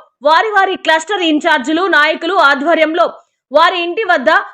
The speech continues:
ప్రతి కార్డుదారునికి సంక్రాంతి కానుక, చీర, పంచ, షర్టు, క్యాలెండర్ అందిస్తారని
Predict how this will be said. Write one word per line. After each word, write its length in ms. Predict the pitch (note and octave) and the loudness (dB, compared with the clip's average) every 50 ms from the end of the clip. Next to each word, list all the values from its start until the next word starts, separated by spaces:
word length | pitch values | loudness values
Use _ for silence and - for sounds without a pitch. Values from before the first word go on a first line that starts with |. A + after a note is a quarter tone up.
| _ - | _ -6
ప్రతి 340 | D4+ D#4 D#4 D#4 G4+ G4+ F4+ | -4 -2 -2 -2 -4 -6 -4
కార్డుదారునికి 880 | - - D#4 D4+ D#4+ E4 F#4+ D4+ E4 D#4 D4+ D4+ D#4+ D#4 D#4+ D#4 E4 E4 | -2 0 2 2 2 0 0 0 0 0 0 0 -2 -6 -8 -6 -8 -8
సంక్రాంతి 600 | D#4+ D#4+ D4+ D#4 D#4 D#4 F#4+ F#4 F#4 E4 F4+ D#4+ | -4 -4 -4 -4 -2 0 0 0 0 -2 -4 -6
కానుక, 560 | A#3+ - D4+ C#4+ D4 D#4 D#4 - D4 D#4 F4+ - - - _ _ _ - - | -4 0 0 2 2 0 -2 -2 0 0 0 -2 -4 -12 _ _ _ -8 -4
చీర, 320 | F4+ F4+ F#4 F#4 F4+ F4+ F#4+ | -2 0 0 0 0 0 0
పంచ, 520 | F#4+ F#4+ E4+ D#4 D#4 D#4+ - F#4 F4+ F4+ | 0 0 -2 -2 -2 -2 -2 -2 -2 -2
షర్టు, 500 | F4+ F4+ D#4+ C#4+ B3+ - D#4+ E4 G4+ D4+ - | 0 0 -2 -2 -2 -4 -6 -6 -6 -4 -2
క్యాలెండర్ 480 | D#4+ C#4+ D4 D4+ D#4+ E4 E4+ F4 E4 | 0 0 0 0 0 0 2 2 2
అందిస్తారని 760 | D#4 C#4+ D4 D#4 E4+ E4+ - - E4+ D#4+ E4 F4+ F#4+ F#4 C4+ | 2 0 -2 -2 -6 -6 -4 0 0 2 2 2 0 -2 -6